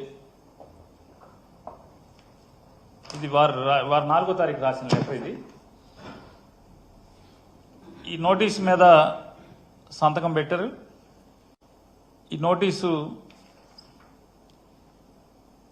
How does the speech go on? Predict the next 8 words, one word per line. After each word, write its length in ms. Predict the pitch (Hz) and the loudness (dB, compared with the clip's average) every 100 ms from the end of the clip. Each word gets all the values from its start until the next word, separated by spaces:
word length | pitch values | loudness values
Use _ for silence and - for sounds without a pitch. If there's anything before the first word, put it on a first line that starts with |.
| _ _ _ - | _ _ _ -8
శ్రీమతి 360 | 147 151 139 | -2 0 -2
జయసుధ 380 | 131 151 147 156 | -2 0 0 4
గారికి, 640 | 165 165 160 165 208 202 - - | 6 6 2 -2 -8 -8 -12 -12
అట్లాగే 300 | 131 147 147 | -4 -2 0
మేనేజర్కి, 800 | 131 139 165 160 160 151 214 269 - - - - - _ - _ - | 0 2 2 0 -2 -2 -8 -10 -16 -18 -20 -20 -20 _ -20 _ -4
వీసీ 380 | 127 185 190 196 | 0 2 4 2
and 200 | 175 156 | 4 2
ఎండీకి, 640 | 160 170 175 190 254 - | 2 0 0 -2 -6 -12